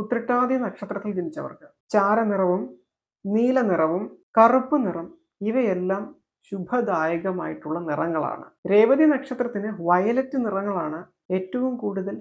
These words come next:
ശുഭദായകമായിരിക്കുന്നത്. നമ്മുടെ ജീവിതത്തിൽ വിജയം വേണ്ടുന്നതായ സ്ഥാനങ്ങളിൽ ഈ നിറങ്ങൾ ഉചിതമായി ഉപയോഗിച്ചു കഴിഞ്ഞാൽ, വസ്ത്രങ്ങളായിട്ട്, ലോഗോകളുടെ നിറങ്ങളായിട്ട്,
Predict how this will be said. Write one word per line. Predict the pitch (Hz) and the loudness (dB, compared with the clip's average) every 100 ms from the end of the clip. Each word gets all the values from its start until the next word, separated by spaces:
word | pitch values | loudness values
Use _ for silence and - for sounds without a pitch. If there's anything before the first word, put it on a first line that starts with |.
| - | -8
ശുഭദായകമായിരിക്കുന്നത്. | 190 185 185 165 156 160 160 151 143 151 139 113 104 - - | -8 -4 0 2 2 0 0 -2 -2 -4 -8 -10 -14 -12 0
നമ്മുടെ | 277 294 202 | 2 4 2
ജീവിതത്തിൽ | 226 247 262 208 185 175 | 0 0 0 -2 -4 -4
വിജയം | 185 220 240 220 180 | -2 -2 -2 0 2
വേണ്ടുന്നതായ | 180 180 196 196 180 170 170 214 - | 2 0 -4 -2 0 0 0 -2 -6
സ്ഥാനങ്ങളിൽ | 170 156 151 151 151 - - _ _ _ _ - | -4 -4 -2 -4 -4 -8 -14 _ _ _ _ -2
ഈ | 262 269 | 0 2
നിറങ്ങൾ | 214 196 202 190 160 | 2 0 -2 -4 -4
ഉചിതമായി | 196 220 214 208 220 190 | -2 -2 -2 -2 -2 -4
ഉപയോഗിച്ചു | 175 190 208 208 175 | -2 0 -2 -4 -6
കഴിഞ്ഞാൽ, | 131 110 123 - _ _ 170 | -10 -14 -20 -20 _ _ -8
വസ്ത്രങ്ങളായിട്ട്, | 160 175 170 160 147 151 156 - _ _ _ _ 175 | -4 -2 -2 -2 -6 -6 -10 -14 _ _ _ _ 6
ലോഗോകളുടെ | 180 180 180 180 170 165 160 | 6 8 6 4 0 0 -2
നിറങ്ങളായിട്ട്, | 160 160 160 147 147 165 | -2 -2 -4 -4 -6 -8